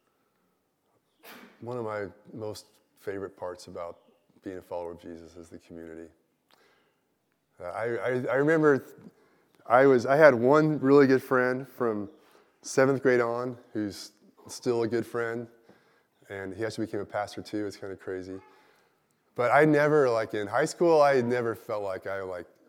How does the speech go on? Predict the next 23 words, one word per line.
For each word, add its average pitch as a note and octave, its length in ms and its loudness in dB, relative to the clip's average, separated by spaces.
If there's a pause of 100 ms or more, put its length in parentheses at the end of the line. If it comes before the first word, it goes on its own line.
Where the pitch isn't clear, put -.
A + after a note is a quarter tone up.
really, C#3 420 0
I B2+ 40 -2
mean, B2+ 80 -6
I D#3 80 -4
had F3 180 -4
some A#2+ 160 -6
good, A2 200 -4
I D3+ 60 -8
had F3+ 140 -6
some G#2 140 -12
friends, G2 460 -12 (540)
but A2+ 540 -4 (180)
I B2 60 -6
never B2 300 -2
would, G#2+ 160 -6
like, F#2 240 -8 (280)
I G#2+ 60 -20
felt G2+ 320 -10
like - 20 -6
I F#2 80 -6
had F#2+ 140 -8
a F2+ 60 -8
community. G2+ 580 -10